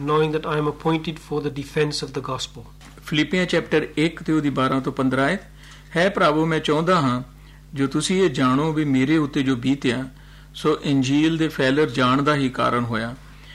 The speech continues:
Speaker 2: ਇੱਥੋਂ ਤੋੜੀ ਜੋ ਬਾਦਸ਼ਾਹ ਦੀ ਸਾਰੀ ਪਲਟਣ ਅਤੇ ਹੋਰ ਸਭਨਾਂ ਉੱਤੇ ਉਜਾਗਰ ਹੋਇਆ ਵੀ ਮੇਰੇ ਬੰਧਨ ਮਸੀਹ ਦੇ ਨਿਮਿਤ ਹਨ, ਔਰ ਬਹੁਤੇ ਜੋ ਪ੍ਰਭੂ ਵਿੱਚ ਭਾਈ ਹਨ, ਮੇਰੇ ਬੰਧਨਾਂ ਦੇ ਕਾਰਨ ਤਕੜੇ ਹੋ ਕੇ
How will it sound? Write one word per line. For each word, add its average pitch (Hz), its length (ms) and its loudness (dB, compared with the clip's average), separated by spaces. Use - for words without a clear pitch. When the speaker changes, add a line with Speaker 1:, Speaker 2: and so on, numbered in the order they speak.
Speaker 2:
ਇੱਥੋਂ 185 340 0
ਤੋੜੀ 139 320 0
ਜੋ 139 120 0
ਬਾਦਸ਼ਾਹ 131 440 -2
ਦੀ 151 120 -4
ਸਾਰੀ 147 360 0
ਪਲਟਣ 135 540 0
ਅਤੇ 143 180 -2
ਹੋਰ 143 280 0
ਸਭਨਾਂ 170 380 0
ਉੱਤੇ 160 240 -2
ਉਜਾਗਰ 131 480 0
ਹੋਇਆ 127 340 -2
ਵੀ 131 60 -2
ਮੇਰੇ 147 320 4
ਬੰਧਨ 143 440 0
ਮਸੀਹ 135 400 -2
ਦੇ 151 100 0
ਨਿਮਿਤ 131 400 -2
ਹਨ, 131 220 -6
ਔਰ 131 60 2
ਬਹੁਤੇ 151 480 0
ਜੋ 190 120 2
ਪ੍ਰਭੂ 175 300 -2
ਵਿੱਚ 160 260 -4
ਭਾਈ 143 300 0
ਹਨ, 120 260 0
ਮੇਰੇ 151 200 2
ਬੰਧਨਾਂ 143 440 0
ਦੇ 165 120 -2
ਕਾਰਨ 135 340 0
ਤਕੜੇ 190 380 -2
ਹੋ 135 180 -2
ਕੇ 139 260 -8